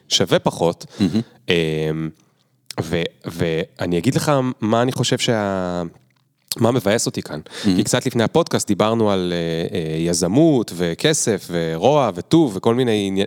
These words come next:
Speaker 1: אה, אה, דיונים מוסריים. יש, סתם, למ-, למשל לשנינו, מהשיחה הקצרה שהייתה קודם, יש הרבה ערכים שהם ממש לא קשורים לכסף.
Speaker 2: Mm-hmm.
Speaker 1: הבעיה היא שאין להם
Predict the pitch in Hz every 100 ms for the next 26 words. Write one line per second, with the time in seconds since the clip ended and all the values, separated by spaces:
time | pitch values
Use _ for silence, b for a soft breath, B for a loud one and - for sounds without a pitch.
0 | - 90 90 90 82 80 87 98 147 139
1 | 101 87 131 175 - B B B B B
2 | B B B B B _ - 90 135 147
3 | - - - - _ _ _ - 180 135
4 | 98 131 151 160 170 131 - 85 78 87
5 | 147 - 110 95 - 127 - 110 107 -
6 | - 87 98 135 180 170 165 156 151 170
7 | 165 147 127 123 151 190 226 101 - 101
8 | 98 87 92 - 92 - - 90 117 b
9 | b b b b b 80 73 71 92 170
10 | 143 165 _ _ - - - - 110 165
11 | 170 95 90